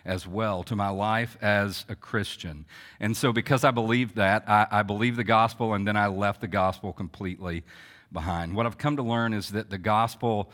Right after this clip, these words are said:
i-, is not just a one-and-done thing.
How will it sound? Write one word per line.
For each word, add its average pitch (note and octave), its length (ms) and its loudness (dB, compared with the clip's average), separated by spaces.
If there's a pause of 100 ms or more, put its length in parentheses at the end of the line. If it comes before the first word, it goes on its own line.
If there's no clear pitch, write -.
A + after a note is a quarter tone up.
(220)
i-, G#2+ 140 -4
is G#2+ 180 -2
not A2 280 2
just G#2+ 200 -4
a G#2+ 60 -2
one-and-done F#2+ 680 -2
thing. D#2+ 420 -10